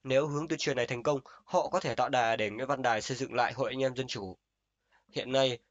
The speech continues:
nhiều thành viên nòng cốt của Hội Anh em Dân Chủ đang rất phai nhạt lý tưởng cụ thể.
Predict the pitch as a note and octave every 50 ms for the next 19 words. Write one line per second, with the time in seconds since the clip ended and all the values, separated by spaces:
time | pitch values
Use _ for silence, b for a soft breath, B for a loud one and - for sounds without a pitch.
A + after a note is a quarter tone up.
0 | _ - D#3+ D3+ D#3 D3+ C#3 - E3 E3+ D#3+ D3 C3+ C3 - F3+ F3 - - C3+
1 | C3 A#2+ B2+ C3+ C#3 C3 C3+ C#3 C3+ - C3 G#2 G2+ G#2+ A#2 A#2+ B2 B2 A#2+ D#3
2 | - - - - C#3 C3+ C3 C3 B2 B2 - - B2 B2 C3+ D#3+ - D3+ A2 G#2
3 | G#2+ B2+ C3 - B2 A2+ F#2+ F#2+